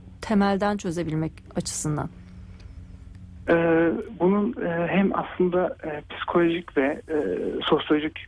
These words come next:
Speaker 2: ayakları var. Yani, e, toplum algısının burada da, e, önemi çok önemli. E, çünkü, e, yani kadının güçlendirilmesi için, e, toplumsal statüde bazı eşitlikler olması gerekiyor. Yani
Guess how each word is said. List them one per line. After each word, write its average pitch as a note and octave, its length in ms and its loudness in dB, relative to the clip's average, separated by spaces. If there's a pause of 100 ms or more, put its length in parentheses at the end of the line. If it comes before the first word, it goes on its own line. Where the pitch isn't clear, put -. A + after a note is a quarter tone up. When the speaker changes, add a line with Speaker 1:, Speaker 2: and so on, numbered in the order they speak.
Speaker 2:
ayakları C3 500 2
var. B2+ 160 2
Yani, C#3 320 2 (420)
e, D3 260 4
toplum E3+ 420 2
algısının D#3+ 640 0
burada D#3 280 0
da, E3 300 0
e, D#3+ 60 0 (720)
önemi D#3 260 4
çok E3+ 240 -2
önemli. C3+ 560 0 (500)
E, - 300 2
çünkü, - 280 -2 (240)
e, D3 400 0
yani D3 180 0
kadının E3 460 0
güçlendirilmesi E3 760 -2
için, E3 380 0
e, D#3 300 2
toplumsal D#3+ 540 0
statüde - 520 0 (120)
bazı D3+ 240 0
eşitlikler - 760 -2 (480)
olması C3+ 400 0
gerekiyor. C3+ 600 0
Yani C#3+ 240 2